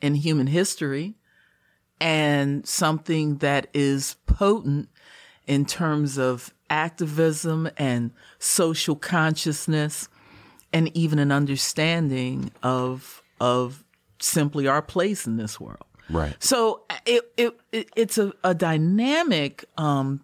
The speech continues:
Speaker 1: presentation that, um, goes beyond the physicality.
Speaker 2: Yeah.
Speaker 1: And, and ends on that cerebral note.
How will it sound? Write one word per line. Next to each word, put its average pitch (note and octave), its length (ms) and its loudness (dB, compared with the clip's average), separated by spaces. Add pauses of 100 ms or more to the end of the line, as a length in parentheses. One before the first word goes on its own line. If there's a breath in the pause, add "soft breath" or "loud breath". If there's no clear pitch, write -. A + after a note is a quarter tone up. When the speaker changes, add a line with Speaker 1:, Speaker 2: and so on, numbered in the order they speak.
Speaker 1:
presentation D3+ 1200 0 (680 loud breath)
that, D3+ 720 0
um, C#3+ 680 -2 (500)
goes G3 480 2 (240)
beyond F3+ 460 2
the G3 40 2
physicality. C#3+ 920 -6 (340)
Speaker 2:
Yeah. C#2+ 320 -2 (560)
Speaker 1:
And, D#3+ 340 0
and E3+ 260 0
ends G3+ 300 2
on D3+ 160 0
that B2+ 180 0
cerebral B2+ 680 -4
note. A2 380 -8